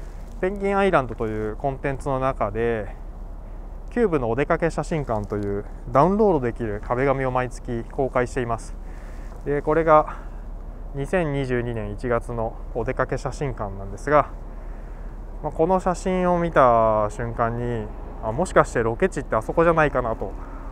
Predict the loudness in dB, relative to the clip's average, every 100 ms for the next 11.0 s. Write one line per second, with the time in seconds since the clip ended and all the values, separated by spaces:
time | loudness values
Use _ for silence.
0 | -4 0 2 4 6 8 8 6 2 0
1 | 0 0 0 -2 -8 2 4 4 2 -6
2 | -12 -10 -6 0 2 6 4 4 2 6
3 | 6 4 0 -10 -10 -10 -10 2 6 6
4 | 6 4 4 2 4 4 6 6 4 -2
5 | -4 2 2 2 -4 -10 -10 -10 -8 -4
6 | 0 4 6 8 6 4 2 4 6 6
7 | 4 2 -2 -4 -10 -10 -6 -4 4 6
8 | 8 8 8 4 2 2 4 2 0 -6
9 | -8 -8 -8 -10 -8 0 2 2 2 0
10 | -4 -8 -8 -6 -4 -2 -2 -4 -4 -4